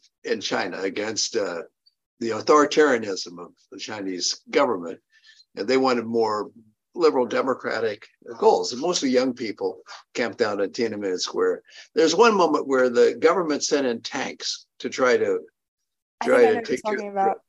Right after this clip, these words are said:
Speaker 2: <laughs>
Speaker 1: Yeah, yeah, you, we've probably seen the picture. It's a very famous
Speaker 2: Yeah.
Speaker 1: picture.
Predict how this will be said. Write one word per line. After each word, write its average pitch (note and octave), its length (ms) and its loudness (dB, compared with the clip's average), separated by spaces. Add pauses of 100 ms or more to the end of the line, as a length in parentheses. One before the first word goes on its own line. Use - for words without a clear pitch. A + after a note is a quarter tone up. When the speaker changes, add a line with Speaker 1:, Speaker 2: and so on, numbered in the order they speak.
(140)
Speaker 2:
<laughs> - 180 -4 (300)
Speaker 1:
Yeah, E3+ 60 -2 (280)
yeah, C3+ 60 4
you, D3 200 4
we've D4+ 140 2
probably B3+ 280 6
seen G3+ 200 2
the D#3 80 2
picture. A3 320 2
It's A#2+ 140 -6
a - 20 -6
very F#3+ 160 2
famous F3+ 400 -2
Speaker 2:
Yeah. C#3 80 -4
Speaker 1:
picture. - 160 -10